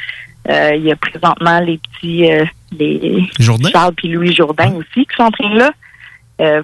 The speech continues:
Speaker 1: Fabio, ben, c'était, Yann, c'était un de ses coachs de boxe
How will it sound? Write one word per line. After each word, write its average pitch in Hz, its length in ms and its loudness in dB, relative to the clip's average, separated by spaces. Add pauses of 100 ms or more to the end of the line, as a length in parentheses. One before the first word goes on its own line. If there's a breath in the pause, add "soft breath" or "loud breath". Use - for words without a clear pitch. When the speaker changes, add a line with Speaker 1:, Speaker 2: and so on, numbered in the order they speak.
Speaker 1:
Fabio, 175 440 0
ben, 175 180 0 (100)
c'était, 170 520 -4
Yann, 185 420 0
c'était 170 260 -2
un 170 220 0
de 170 180 -2 (140)
ses - 260 -14 (440)
coachs 185 260 0
de 175 80 4
boxe 180 300 -2